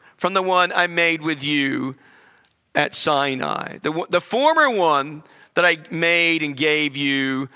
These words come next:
when you came out of Egypt. And so Jeremiah chapter thirty-one, verse thirty-one, it reads, "Days are coming," emphasizing in the future sometime. "In the future, some days are coming," declares the Lord, "when I will make a new covenant."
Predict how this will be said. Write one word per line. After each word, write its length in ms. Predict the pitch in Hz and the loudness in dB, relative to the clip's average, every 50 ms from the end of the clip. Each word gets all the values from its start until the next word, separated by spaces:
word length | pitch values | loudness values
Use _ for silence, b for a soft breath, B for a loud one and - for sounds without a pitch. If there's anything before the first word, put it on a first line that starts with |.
| B B B - | B B B -6
when 160 | - 139 139 | -4 -4 -2
you 80 | 139 131 | -4 -4
came 340 | - - 151 147 147 147 | -2 -2 -2 -2 -2 0
out 220 | - - 139 131 127 | 0 0 0 0 -2
of 100 | 123 120 | -4 -4
Egypt. 440 | 135 131 131 131 131 - - - 175 | -4 -4 -4 -4 -4 -4 -4 -4 -4
And 100 | 180 175 | -2 -2
so 100 | 233 214 | -2 0
Jeremiah 640 | 156 220 220 233 233 220 220 226 233 233 226 226 | 2 4 4 4 4 6 6 6 6 4 4 2
chapter 500 | - - 220 202 202 - - 196 196 185 B B B B | 2 2 2 2 2 0 -2 -4 -4 -4 B B B B
thirty-one, 800 | - - 190 190 185 175 170 165 180 220 233 247 247 240 233 214 | -2 0 2 2 2 0 -2 -2 0 2 4 4 4 2 2 0
verse 160 | 160 165 165 160 | 0 -2 0 0
thirty-one, 580 | - 160 160 160 156 175 196 202 202 196 190 | 0 -2 -2 -2 0 0 2 2 2 2 0
it 40 | 170 | 0
reads, 280 | 165 170 175 170 151 131 | 0 0 0 -2 -2 -2
"Days 580 | 139 180 202 240 254 269 269 269 269 277 226 | 0 2 4 4 4 4 2 2 0 0 0
are 240 | - - 240 240 233 | 2 2 4 4 4
coming," 680 | - - - 247 220 208 202 180 151 131 123 123 - b b b b b b b b b b b b b _ | 2 0 0 2 2 2 2 0 -2 -2 -4 -6 -10 b b b b b b b b b b b b b _
emphasizing 540 | - 151 175 180 143 185 190 190 180 185 185 | -4 -4 -2 0 2 4 4 4 4 2 0
in 200 | 185 185 220 233 | 0 0 0 2
the 120 | 247 277 269 | 0 0 0
future 460 | - 262 277 285 294 - - 240 208 | 2 2 2 2 2 2 0 0 0
sometime. 680 | 196 - 180 175 165 147 - 147 127 123 - - - B B B B B B B | 0 0 -2 -4 -2 -2 -2 -2 -2 -4 -6 -10 -14 B B B B B B B
"In 180 | - 175 240 262 | -2 -2 0 0
the 100 | 294 277 | -2 0
future, 320 | - 302 320 339 330 294 | 2 2 2 2 2 0
some 200 | 226 233 190 175 | 0 0 -2 0
days 440 | 160 185 202 233 269 294 294 294 269 | 2 2 2 4 4 2 2 2 2
are 120 | 277 277 269 | 2 2 2
coming," 720 | - 269 262 277 277 277 208 175 165 160 180 233 294 247 b b b b b b b b - | 2 2 2 2 2 2 0 0 0 0 -2 -4 -6 -10 b b b b b b b b -6
declares 320 | - 170 - - 175 160 151 | -4 -4 0 0 0 0 0
the 60 | 156 | 0
Lord, 180 | 151 180 190 | 0 0 0
"when 140 | 170 190 190 - | 0 -2 0 2
I 240 | 190 196 208 233 | 4 6 6 6
will 240 | 254 247 208 190 175 | 4 4 2 0 0
make 480 | 165 160 175 202 247 277 302 302 - - - | 0 2 4 4 6 6 4 4 0 -2 -2
a 120 | 175 175 180 | -2 -2 0
new 280 | 180 185 202 214 226 | 0 -2 -2 -2 -2
covenant." 400 | 214 - 190 170 139 135 - - | -2 0 2 2 2 0 -4 -12